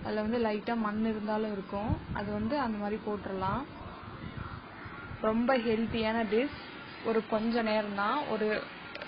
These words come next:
அ, ஃபிஃப்டீன் மினிட்ஸ்ல வந்து கன்ஃபார்மா ஆயிரும். ரொம்ப அந்த மசாலா, மசாலா ஐட்டமே கிடையாதுங்க. மிளகா காரம் மட்டும்தான். மிளகா இது வந்து பொடி அப்படின்னு போடுறேன்னா உப்பு மட்டும்தான் போட போறேன், வேற எதுவுமே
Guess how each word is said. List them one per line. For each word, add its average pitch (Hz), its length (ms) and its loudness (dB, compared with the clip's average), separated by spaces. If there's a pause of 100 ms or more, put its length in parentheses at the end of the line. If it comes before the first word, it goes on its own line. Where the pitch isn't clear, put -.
(100)
அ, 208 40 4 (100)
ஃபிஃப்டீன் 240 460 4
மினிட்ஸ்ல 226 420 4
வந்து 214 180 4 (760)
கன்ஃபார்மா 226 520 6
ஆயிரும். 208 400 2 (300)
ரொம்ப 233 420 6 (140)
அந்த 226 160 4 (100)
மசாலா, 214 440 6 (160)
மசாலா 247 400 6
ஐட்டமே 226 360 2
கிடையாதுங்க. 208 520 2 (200)
மிளகா 226 300 4 (140)
காரம் 208 280 2
மட்டும்தான். 202 480 0 (100)
மிளகா 214 360 4 (180)
இது 196 120 0 (100)
வந்து 214 160 2 (560)
பொடி 240 260 8 (120)
அப்படின்னு 254 360 4
போடுறேன்னா 226 380 4 (140)
உப்பு 269 220 -4 (100)
மட்டும்தான் 233 400 2
போட 214 140 2 (100)
போறேன், 202 300 2 (140)
வேற 214 140 2 (100)
எதுவுமே 220 260 2